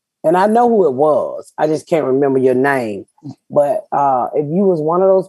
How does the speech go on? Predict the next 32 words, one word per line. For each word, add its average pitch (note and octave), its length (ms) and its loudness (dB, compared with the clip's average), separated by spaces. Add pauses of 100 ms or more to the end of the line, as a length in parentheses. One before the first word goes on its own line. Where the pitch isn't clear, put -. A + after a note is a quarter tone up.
people, D3 240 -2
I D3 160 -2
know D3+ 140 -2
one D#3 220 -2
lady E3+ 180 0
came E3 260 -6
from E3 240 -4
Vegas, C3 480 0
somebody D3 340 0
came D3+ 320 -6
from D3 160 -6
L C#3 280 2
A B2 340 2
and B2 240 -10
Houston C3+ 540 -6 (680)
and C#3 160 -4
somewhere D#3+ 400 2
else. - 360 -2
If D3 100 -4
you F#3 120 2
was D#3+ 140 2
one F3 220 2
of G3+ 60 2
the G3+ 100 4
people F3 340 -4
who C#3 60 -8
came F3 360 0
here E3+ 120 2
and C3+ 100 2
the B2+ 60 -2
show D#3+ 280 0
got D#3 260 0